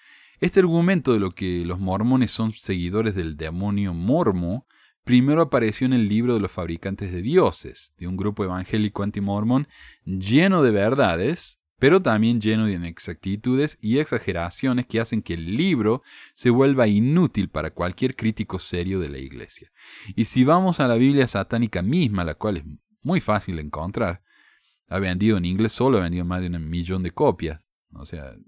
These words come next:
nunca ha salido de, de publicación, pero la cual muchos cristianos se rehúsan a hacer, porque lo ven como algo tan horrible que ni lo quieren ni abrir. Pero es importante hacer eso. Ok, lo,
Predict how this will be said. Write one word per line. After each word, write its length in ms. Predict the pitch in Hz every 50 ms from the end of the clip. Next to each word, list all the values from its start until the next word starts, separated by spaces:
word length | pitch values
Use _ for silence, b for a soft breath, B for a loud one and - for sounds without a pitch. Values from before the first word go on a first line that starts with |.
| _ _ -
nunca 420 | - 87 95 104 104 104 92 87
ha 40 | 82
salido 400 | - - 82 82 87 90 90 85
de, 260 | 78 73 67 - - _ _ 85 _ _ _ _ _ _ _ _ _ _ _ _
de 120 | - 85
publicación, 760 | 82 - 85 82 82 80 - 87 95 98 - 131 107 87 B B B B B B B B B B
pero 180 | - 117 120 123
la 120 | 120 117
cual 200 | 113 - 139 143
muchos 260 | 147 156 156 - 156
cristianos 520 | - - 113 113 - - 139 139 139 127 -
se 120 | - 101
rehúsan 560 | 87 87 87 90 113 143 170 160 - - 104
a 120 | 92 82 80
hacer, 420 | 78 - - 80 71 76 98 - _ _ _ _ _ _ _ _ _ _ _ _ -
porque 260 | - 85 80 - 78
lo 80 | 80
ven 160 | 82 87 92 90
como 180 | - 87 87
algo 200 | 90 90 90 85
tan 180 | - 92 95 95
horrible 400 | 87 87 85 95 107 113 113 101
que 120 | - 87
ni 120 | 85 82 80
lo 100 | 78 78
quieren 320 | - - 98 95 92 90
ni 120 | 85 82
abrir. 520 | 78 82 95 117 147 156 107 95 101 113 - b b b b b b b b b b b b b b b _ _
Pero 300 | - 117 117 120 123 120
es 120 | - 170
importante 680 | 208 226 220 170 - 127 147 - - - 269 262 180 139
hacer 220 | 113 101 - 104 90
eso. 280 | 82 80 - 90 92 113 - - 123 -
Ok, 220 | - 170 190 - 226 202 208 220 - -
lo, 300 | - 110 113 113 104